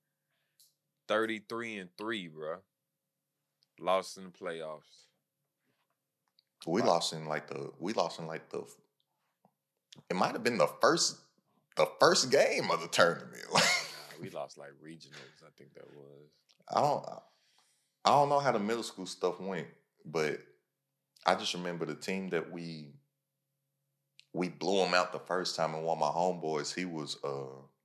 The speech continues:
Speaker 2: nowadays, middle schoolers, it's nothing for middle schoolers to dunk nowadays.
Speaker 1: Yeah.
Speaker 2: Back then, he was, he was one of two middle schoolers that could dunk.
Speaker 1: Mm-hmm.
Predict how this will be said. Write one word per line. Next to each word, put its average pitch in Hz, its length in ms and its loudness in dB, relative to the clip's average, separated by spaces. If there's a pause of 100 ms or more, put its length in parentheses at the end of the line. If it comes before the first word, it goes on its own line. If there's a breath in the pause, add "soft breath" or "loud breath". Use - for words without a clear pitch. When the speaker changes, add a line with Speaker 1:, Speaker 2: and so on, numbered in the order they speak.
(460)
Speaker 2:
nowadays, 90 600 6
middle 92 220 -2
schoolers, 76 540 -6 (500)
it's - 160 0
nothing 80 340 0
for - 140 -12
middle 71 240 -8
schoolers 69 380 -10
to 69 80 -12
dunk 67 340 -8
nowadays. 69 760 -8 (220)
Speaker 1:
Yeah. 82 80 -14 (800)
Speaker 2:
Back 82 240 4
then, 90 240 6
he 92 100 -4
was, 78 360 -6 (500)
he 95 100 0
was 90 220 0
one 85 340 0
of 80 180 -8
two 95 240 -2
middle 82 260 -2
schoolers 73 480 -8
that - 140 -4
could - 180 -14
dunk. 69 220 -2 (220)
Speaker 1:
Mm-hmm. 82 500 -18